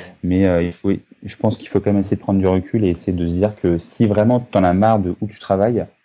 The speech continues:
et t'en peux plus, t'as moyen de changer quand même. Je pense que quand t'es infirmier,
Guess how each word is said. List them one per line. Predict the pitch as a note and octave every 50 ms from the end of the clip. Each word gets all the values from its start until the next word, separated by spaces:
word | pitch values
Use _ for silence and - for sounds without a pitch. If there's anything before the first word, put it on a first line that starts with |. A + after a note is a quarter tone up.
| _ _ _ -
et | -
t'en | - -
peux | F2+ G#2+ G2
plus, | F2+ - - A#2 B2+ C3 - _ _ _ _ _ _ -
t'as | G2 F#2+
moyen | F#2+ G#2 A2 A2+
de | F#2+ F2+
changer | - - G#2 G2 G2+ G2
quand | G2 F2
même. | E2+ D#2+ D#2 - _ _
Je | - G2
pense | G2 G2 F2+ F#2
que | -
quand | - F2+
t'es | -
infirmier, | F2+ F2 - - F#2+ F#2 F#2+ A2+